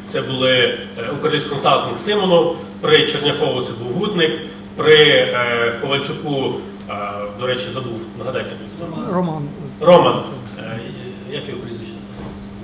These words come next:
Speaker 1: Роман, кажуть, що він десь там вже подає свідчення. І зараз, е, Тищенко, по-моєму, так? Е, радник при Юшкевич, які керують тим всім обігом не,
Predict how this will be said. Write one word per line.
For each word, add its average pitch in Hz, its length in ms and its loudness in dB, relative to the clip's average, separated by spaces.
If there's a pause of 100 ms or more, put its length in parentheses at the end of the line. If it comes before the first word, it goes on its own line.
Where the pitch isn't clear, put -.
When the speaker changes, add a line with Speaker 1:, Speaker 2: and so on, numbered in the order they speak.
(340)
Speaker 1:
Роман, 202 580 8
кажуть, 170 320 2
що 160 100 -4
він 160 120 -2
десь 151 120 -4
там 147 180 0
вже 147 140 0
подає 135 420 -2
свідчення. 127 500 -6 (320)
І 160 400 6
зараз, 175 600 6
е, 127 280 4 (420)
Тищенко, 165 340 -4 (100)
по-моєму, 110 400 -8
так? 135 240 -4 (360)
Е, 107 580 -4 (300)
радник 123 340 2 (120)
при 127 320 0
Юшкевич, 214 520 6 (400)
які 226 640 4 (140)
керують 202 540 2
тим 185 120 -2
всім 175 320 0 (160)
обігом 156 400 4
не, 139 560 4